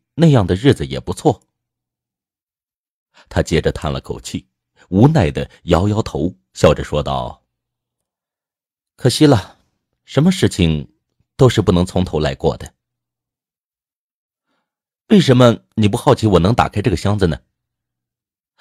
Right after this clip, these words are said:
范闲逗弄着五竹，想看他知道自己也是另一个世界的灵魂后所表露出来的震惊的表情。“我为什么要好奇？”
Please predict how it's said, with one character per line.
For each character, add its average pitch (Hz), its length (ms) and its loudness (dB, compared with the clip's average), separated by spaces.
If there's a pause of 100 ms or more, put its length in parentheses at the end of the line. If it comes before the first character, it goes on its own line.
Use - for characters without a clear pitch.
(140)
范 73 220 -2
闲 73 240 -6
逗 78 260 4
弄 71 160 -2
着 65 100 -8
五 64 200 -10
竹， 69 180 -12 (520)
想 104 180 4
看 151 160 0
他 151 80 4
知 185 180 4
道 113 160 6
自 120 220 2
己 98 340 -2
也 82 240 0
是 170 140 -2
另 190 260 4
一 82 120 0
个 98 100 0
世 - 160 -4
界 85 100 -6
的 76 120 -2
灵 80 180 -2
魂 82 200 -6
后 78 220 -2 (180)
所 - 240 0
表 71 220 -2
露 87 200 0
出 - 180 -4
来 76 100 -4
的 87 120 -4
震 120 340 -2
惊 165 240 -4
的 - 80 0
表 - 240 -8
情。 - 260 -18 (2250)
“我 110 160 6
为 175 140 6
什 90 160 -2
么 78 80 -2
要 73 100 -2
好 - 200 -4
奇？” 67 320 -16